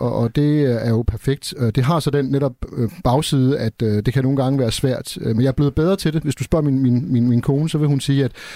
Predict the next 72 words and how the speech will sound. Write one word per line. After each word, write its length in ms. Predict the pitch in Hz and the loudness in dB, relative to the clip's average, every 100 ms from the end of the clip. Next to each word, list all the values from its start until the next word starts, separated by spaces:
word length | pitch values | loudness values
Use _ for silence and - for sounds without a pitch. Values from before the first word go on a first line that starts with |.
| - | -2
jeg 60 | 135 | -2
er 40 | |
trods 160 | 135 151 | 0 -2
alt 120 | 151 | 0
blevet 180 | 139 127 | 0 2
bedre 160 | 151 | 0
til 120 | 160 | 0
at 60 | 147 | 0
holde 160 | 117 - | 0 0
fri. 260 | 147 147 - - - - | -2 -4 -10 -20 -20 -2
Øh, 60 | 131 | 0
det 280 | 120 113 139 | 2 2 2
var 100 | 139 | 2
jeg 80 | |
nok 160 | 143 135 | 2 0
ikke 120 | 151 | -2
tidligere, 580 | - 147 156 160 120 113 160 | 0 0 2 2 0 -2 -2
men, 260 | 131 120 | 0 2
øh, 340 | 120 113 113 117 | 2 2 2 2
nu 60 | |
holder 200 | 127 160 | 2 2
jeg 100 | 127 | 0
faktisk, 480 | 113 127 - 123 - | 0 -2 -2 -6 -2
øh, 320 | 123 113 113 | -2 -2 -4
tre 200 | - 131 120 | -2 0 0
uger 180 | 117 120 | 2 0
sammenhængende 480 | 120 127 127 113 | 2 2 2 0
sommerferie 640 | 110 110 123 - 117 110 110 | -2 0 -2 -2 -4 -2 -4
og 80 | 110 | -4
de 80 | 113 | -4
der 100 | 117 | -4
ting 260 | - 120 123 | -2 -2 -2
der, 140 | 104 | -2
ikke? 160 | 117 135 | 0 -2
Og 80 | - | -2
kan 200 | 143 143 | -2 0
faktisk, 440 | 120 117 113 - | -4 -4 -8 -2
øh, 160 | 120 107 | -2 0
finde 180 | 120 | 0
ud 80 | 120 | 0
af 280 | 110 110 101 | 0 -2 -2
at, 60 | 104 - - - - 135 | -4 -6 -20 -20 -4 -4
at 80 | |
slappe 240 | - 120 117 | 0 0 0
af, 200 | 123 - | -2 -4
når, 200 | - 104 131 | -4 -2 0
når 160 | 113 | 0
jeg 80 | 110 | 2
holder 180 | 107 107 | 2 2
fri. 220 | 107 127 123 | 0 -2 0
Men 100 | 110 | -2
altså, 160 | 110 | 2
jeg 60 | 127 | 2
er 40 | |
jo, 60 | 147 | 2
jeg 80 | 143 | 2
er 60 | 151 | 0
jo 60 | |
typen, 340 | 160 - 170 151 | 0 0 0 0
der 100 | 123 | 0
et 640 | 117 - - - _ - | -2 -12 -20 -20 _ -2
eller 140 | 170 151 | 2 2
andet 80 | |
sted 140 | 131 147 | 0 0
altid, 440 | 139 - 151 135 | 0 0 0 0
øh, 60 | 120 | -2
er 160 | 113 | -2
på 120 | 117 120 | 0 0
arbejde, 360 | 127 143 113 | 0 0 -2
fordi 200 | - 120 | -2 -2
jeg 80 | 127 | 0
netop 160 | 120 | 0